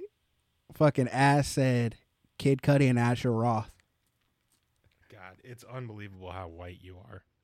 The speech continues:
Speaker 2: That's the white, that's the whitest answer of all time.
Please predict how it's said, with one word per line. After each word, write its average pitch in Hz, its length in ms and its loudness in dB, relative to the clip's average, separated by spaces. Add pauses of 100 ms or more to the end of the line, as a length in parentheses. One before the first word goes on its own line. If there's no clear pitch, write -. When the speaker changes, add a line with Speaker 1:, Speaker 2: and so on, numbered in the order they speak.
(1500)
Speaker 2:
That's 139 160 0
the 165 100 4
white, 123 340 4
that's 156 200 4
the 151 100 2
whitest 151 500 6
answer 127 440 0
of 110 120 -2
all 117 200 2
time. 101 380 -4